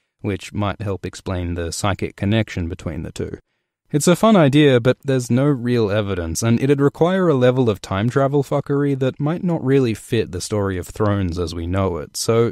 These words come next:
it's a cool idea, but it doesn't seem likely. Finally, some people are worried that Beric and Tormund might have died here, but it looks like they run to safety along the wall.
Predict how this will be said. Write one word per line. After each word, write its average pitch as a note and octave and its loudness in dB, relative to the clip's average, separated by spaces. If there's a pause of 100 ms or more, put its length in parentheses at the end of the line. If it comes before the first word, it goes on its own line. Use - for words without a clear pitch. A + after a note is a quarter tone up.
it's - -2
a C3 -4
cool F#3+ 0
idea, B2 0
but A2+ -2 (100)
it G#2+ -10
doesn't G2+ -4
seem E2+ -6
likely. - -8 (720)
Finally, D3+ 4
some F3 4
people F#3+ 4
are C#3+ 6
worried B2 4
that G#2 0
Beric G2+ 0
and G2 -2
Tormund C3 4
might F2+ 0
have E2+ -8
died A#2 2
here, - -12 (140)
but A#2+ 2
it D3+ 2
looks F3+ 2
like D3+ 2
they B2+ 6
run A2 4
to G2+ -6
safety - -4
along D#2 -6
the E2 -8
wall. F#2+ -2